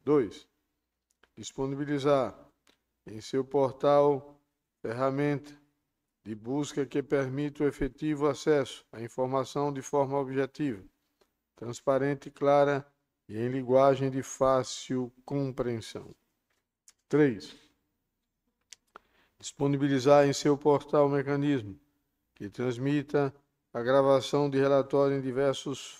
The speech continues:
formatos eletrônicos abertos e não proprietários, tais como planilha e texto.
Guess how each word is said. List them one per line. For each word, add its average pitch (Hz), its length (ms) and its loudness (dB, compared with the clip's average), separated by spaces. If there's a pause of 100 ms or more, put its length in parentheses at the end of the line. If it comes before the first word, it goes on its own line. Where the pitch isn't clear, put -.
(140)
formatos 135 600 0
eletrônicos 143 800 -4 (360)
abertos 127 840 -4 (1500)
e 113 120 -8
não 143 420 2
proprietários, 139 1160 -2
tais 139 340 0
como 143 300 -4
planilha 139 500 -2
e 127 60 -4
texto. - 580 -8